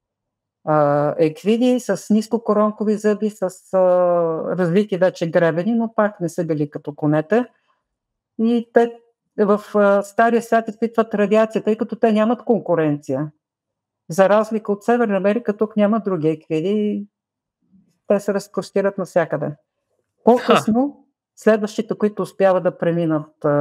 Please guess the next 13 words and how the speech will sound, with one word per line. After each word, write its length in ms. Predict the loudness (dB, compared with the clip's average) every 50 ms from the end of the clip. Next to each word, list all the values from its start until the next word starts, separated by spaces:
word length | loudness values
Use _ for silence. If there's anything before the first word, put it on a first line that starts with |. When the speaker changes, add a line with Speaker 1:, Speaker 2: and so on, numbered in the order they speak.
| 2 0 0 0 0
Speaker 1:
в, 220 | 0 0 -2 -2 -4 _ _ -2
а, 360 | 0 0 0 0 -2 -4 -6
Стария 400 | -8 _ 0 2 2 2 0 -2
свят, 300 | -4 0 2 2 2 0 -2
това 200 | -2 -2 -2 -2
са 200 | 0 -2 -4 -2
хипарионите, 840 | -2 -4 -4 0 0 2 4 4 2 2 0 -4 -4 -2 -4 -4 -4 -6 _ _ _ _ _ _ _ _ _ _ _ _ _ _ _ _ _ -2
моите 320 | 0 0 0 2 0 0 0
любимци. 600 | 0 0 0 0 -2 -2 -4 -2 -2 -2 -2 0
Това 160 | 0 0 0
са 180 | 0 -2 -8 -6
трипръсти 560 | -4 -4 -4 -2 -2 -2 -2 -2 -4 -10 -8
коне. 420 | -4 -2 0 0 0 0 -2 -6